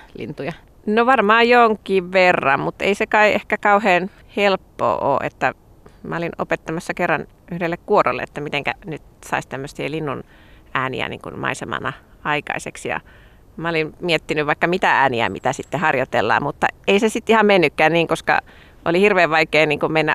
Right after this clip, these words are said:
Speaker 2: oman suun sisälle ja sanoa toiselle, että miten se ääni tehdään. Niin siihen se vähän niin kuin kaatui se homma sitten, mutta et ei se,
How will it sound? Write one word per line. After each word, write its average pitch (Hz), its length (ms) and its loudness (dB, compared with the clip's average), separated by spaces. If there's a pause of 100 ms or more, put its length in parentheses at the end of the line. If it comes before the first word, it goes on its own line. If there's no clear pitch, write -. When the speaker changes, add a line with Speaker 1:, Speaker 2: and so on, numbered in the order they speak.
Speaker 2:
oman 175 260 4
suun 139 220 -2
sisälle 147 420 0
ja 80 100 -2
sanoa 156 360 -2
toiselle, - 320 -2
että 147 140 -10
miten 143 240 -2
se - 120 -8
ääni 131 240 -6
tehdään. - 520 -4 (380)
Niin - 120 -14
siihen 160 260 -8
se 151 120 -6
vähän 156 180 -2
niin 151 80 -4
kuin 160 140 -6
kaatui 180 340 0
se - 100 -10
homma 165 260 -6
sitten, - 360 -14
mutta - 240 -8 (760)
et - 160 -4
ei 185 120 2
se, 202 140 0